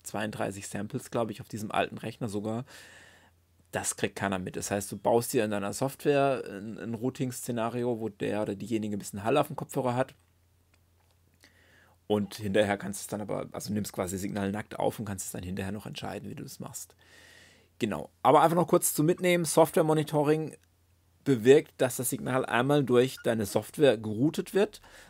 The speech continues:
und dadurch eine Verzögerung bekommt und du oft gleichzeitig halt über irgendeinen Software- oder Hardware-Mischer das Signal noch ein zweites Mal hörst.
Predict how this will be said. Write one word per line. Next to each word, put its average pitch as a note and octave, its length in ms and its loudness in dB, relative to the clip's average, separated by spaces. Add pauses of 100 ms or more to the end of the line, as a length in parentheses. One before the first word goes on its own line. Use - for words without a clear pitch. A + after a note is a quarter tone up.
(220)
und B2 160 2
dadurch A#2 240 6
eine A#2 100 -4
Verzögerung D3+ 520 4
bekommt F3 480 -2
und C#3 240 -4
du C#3 120 0
oft C3 240 2
gleichzeitig B2+ 640 2
halt C3 220 0
über A#2+ 280 0
irgendeinen B2+ 380 2
Software- B2 380 0
oder G#2+ 160 0
Hardware-Mischer A#2+ 500 0
das A#2 140 -4
Signal G2+ 280 -4
noch G#2+ 100 -6
ein G#2+ 80 -8
zweites A2 380 -2
Mal A2 200 -8
hörst. - 320 -12